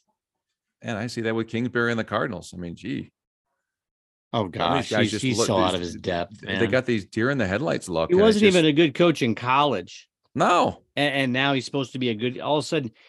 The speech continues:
Speaker 2: you can't coach college, you're gonna be a good coach in N F L. And I get it, some guys are better suited for one over the other. He's not suited to be a head coach.
Speaker 1: No, he's
Speaker 2: I
Speaker 1: not.
Speaker 2: mean
Speaker 1: And some guys aren't.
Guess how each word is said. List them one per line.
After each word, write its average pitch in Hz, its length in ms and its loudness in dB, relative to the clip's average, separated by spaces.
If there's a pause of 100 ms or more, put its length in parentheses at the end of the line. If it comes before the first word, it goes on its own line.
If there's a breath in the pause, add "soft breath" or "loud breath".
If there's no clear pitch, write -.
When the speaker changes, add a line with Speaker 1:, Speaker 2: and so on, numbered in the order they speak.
(120 soft breath)
Speaker 2:
you 127 100 -4
can't 180 260 0
coach 160 260 0
college, 143 360 0
you're 120 80 -4
gonna 135 120 -2
be 123 120 0
a 120 40 -2
good 123 160 -2
coach 135 280 -2
in 131 80 -2
N 123 60 0
F 110 120 -10
L. 135 220 -2
And 139 100 0
I 180 60 2
get 156 180 2
it, 123 140 -2
some 151 180 -2
guys 131 240 -2
are 110 60 -4
better 107 280 -4
suited 123 400 -2
for 117 120 -4
one 117 260 -2
over 107 160 -4
the 107 120 -4
other. 113 140 -4
He's 156 160 -6
not 277 200 2
suited 180 280 0
to 135 60 -4
be 143 100 2
a 123 60 0
head 127 180 -4
coach. - 460 -6 (1300)
Speaker 1:
No, 110 240 2
he's 107 100 -2
Speaker 2:
I 107 40 -2
Speaker 1:
not. 110 160 2
Speaker 2:
mean 110 80 -4
Speaker 1:
And 107 80 -6
some 156 140 2
guys 156 240 4
aren't. 170 220 2